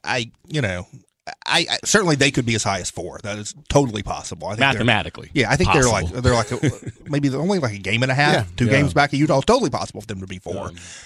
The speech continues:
Speaker 1: I think if you game out the ros-, if you take the rosters of those four teams and apply them to the remaining schedules, if I'm being totally objective about it, I think Grizzlies are most likely to be seventh.
Speaker 2: Yeah.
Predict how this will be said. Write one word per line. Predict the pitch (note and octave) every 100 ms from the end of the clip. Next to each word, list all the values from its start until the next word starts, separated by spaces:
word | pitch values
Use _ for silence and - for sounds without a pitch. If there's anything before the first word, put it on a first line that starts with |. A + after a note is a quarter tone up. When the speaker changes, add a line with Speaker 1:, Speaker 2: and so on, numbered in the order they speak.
| - -
Speaker 1:
I | D3
think | F#3+ E3+
if | C#3
you | D3+
game | C3+ C#3 C#3
out | C3 A2
the | G#2
ros-, | G#2+ B2+ - A#2
if | A#2
you |
take | E3 E3 -
the | G#2+
rosters | G#2+ C#3 - E3+ F3 F3+ -
of | A#2+
those | B2+ C#3+
four | D3+ C#3
teams | B2+ B2 G#2
and | G2+
apply | - A2 A#2
them | A#2+ A#2
to | A#2+
the | A2
remaining | G#2 G#2 G#2+ G2
schedules, | - G2+ B2 D#3 F3 - - - - - - -
if | -
I'm | G3+
being | E3 A#2+
totally | - C#3 D3+ E3+
objective | B2+ C3+ E3+ F#3
about | F#3+ G3+ A3+
it, | A3+ - -
I | D#3
think | G#3+ F3
Grizzlies | E3+ E3+ C#3
are | G#2+
most | C#3+ C#3+
likely | C#3 D3
to | A#2+
be | A#2+
seventh. | A#2 C3 B2+ - - _ _ _
Speaker 2:
Yeah. | E2